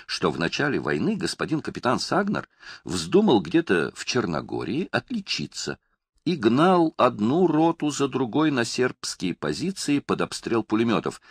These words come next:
несмотря на то, что это было совершенно гиблое дело, и пехота там вообще ни черта не сделала бы,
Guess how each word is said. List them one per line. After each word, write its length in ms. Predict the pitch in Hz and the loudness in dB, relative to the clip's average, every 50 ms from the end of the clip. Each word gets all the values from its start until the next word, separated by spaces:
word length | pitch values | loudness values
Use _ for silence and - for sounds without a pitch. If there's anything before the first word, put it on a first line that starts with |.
| - - - - | -20 -20 -8 -2
несмотря 480 | - 101 98 - 104 101 98 95 104 107 | 0 0 2 2 2 0 2 2 2 2
на 100 | 104 101 | 0 0
то, 160 | - 127 131 | 0 -2 -2
что 220 | - - - 110 107 | -2 0 2 2 2
это 160 | 110 - 98 | 2 0 0
было 180 | 110 110 110 | 0 0 0
совершенно 640 | 107 - - 98 101 95 - - 113 117 120 110 110 | 0 0 0 0 0 0 -2 -2 -2 -2 -2 -2 -4
гиблое 460 | 110 85 101 127 - 95 101 95 85 | -4 -4 -6 -4 0 0 2 2 0
дело, 300 | 82 78 117 160 175 165 | 0 0 2 4 4 4
и 80 | 143 123 | 4 2
пехота 440 | - - 110 - - 139 147 - 135 | 0 -2 -4 -2 0 -2 0 0 0
там 180 | - 131 135 | 0 0 2
вообще 540 | 123 127 127 - - - - - 98 113 135 | 2 2 2 2 -2 -6 -4 0 0 0 0
ни 120 | 147 160 160 | 0 -2 -2
черта 420 | - - - - - - 123 139 | -2 -4 -4 -4 -2 -2 0 0
не 140 | 143 139 131 | 0 -2 -4
сделала 560 | 107 90 82 - 165 196 196 143 92 73 67 | -6 -8 -2 0 2 2 2 2 2 0 -2
бы, 180 | - 57 - | -4 -6 -10